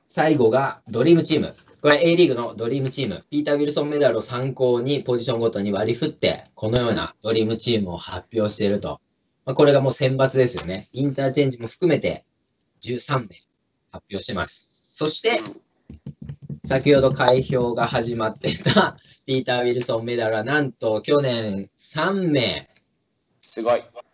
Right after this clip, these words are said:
Speaker 1: はい。あの、歴史の中でも初めてですね、この三名が、あの、同率で票が同じ数だったので、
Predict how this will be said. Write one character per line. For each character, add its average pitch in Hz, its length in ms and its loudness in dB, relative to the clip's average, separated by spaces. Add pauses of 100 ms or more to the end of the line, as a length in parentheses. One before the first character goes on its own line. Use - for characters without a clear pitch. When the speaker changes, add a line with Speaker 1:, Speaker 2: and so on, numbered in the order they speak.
(180)
Speaker 1:
は 117 280 -4
い。 87 180 -10 (600)
あ 113 160 -4
の、 110 100 -4
歴 131 180 -2
史 143 440 0
の 139 100 0
中 143 280 2
で 117 100 2
も 113 100 -2
初 139 300 2
め 165 100 4
て 101 100 -4
で 90 80 -4
す 98 100 -12
ね、 101 60 -4
こ 107 80 -4
の 101 40 -2
三 147 340 0
名 107 220 0
が、 85 340 -4 (220)
あ 95 180 -4
の、 90 600 -4 (160)
同 131 200 6
率 123 220 0
で 104 300 2
票 127 260 4
が 120 100 2
同 120 280 2
じ 127 100 -2
数 127 220 0
だ 107 100 2
っ - 60 -8
た 87 100 -6
の 85 120 -6
で、 85 300 -8